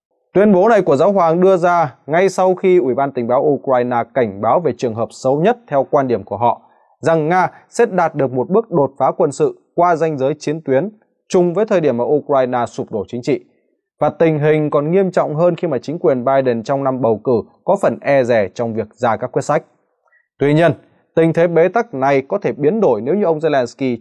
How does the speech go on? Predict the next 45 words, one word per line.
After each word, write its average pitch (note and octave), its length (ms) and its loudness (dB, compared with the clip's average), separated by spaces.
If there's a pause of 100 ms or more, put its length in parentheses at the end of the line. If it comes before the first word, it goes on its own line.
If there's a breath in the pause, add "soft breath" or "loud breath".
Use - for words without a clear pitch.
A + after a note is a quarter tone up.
chú E3 180 2
ý E3+ 140 4
đến G3 180 0
những A3+ 140 -2
lời B2 180 2
khuyên C3 240 -4
của G#2+ 120 -6
giáo G#2+ 140 -2
hoàng B2 220 0 (320 soft breath)
về D3+ 220 4
việc D3 260 0
nối B2+ 340 2
lại - 140 0
các F3+ 160 -6
cuộc - 180 -2
đàm A#2+ 200 -2
phán B2+ 140 -4
hòa E3 160 0
bình, A2 200 0 (480 soft breath)
ngay C4 160 2
cả C#3+ 160 0
khi F3 240 2 (260 soft breath)
phải A#2 240 -2
trả G#2+ 260 0
giá A#2+ 240 -2
bằng B2 240 -6
việc A2+ 220 -6
nhượng A#2 280 -4
lại A2 140 -8
lãnh A#2 140 -8
thổ. A#2 180 -4 (760)
Báo D3+ 180 2
cáo E3+ 280 0
của F#3+ 100 0
tờ D3 100 2
Wall D3 240 2
Street F3+ 240 -4
Journal C#3 340 0
hôm D3+ 180 0
một C3 160 -2
tháng D#3 160 -6
ba D3 200 2
đã E3 120 0
gián D3+ 200 -2
tiếp G#3 160 0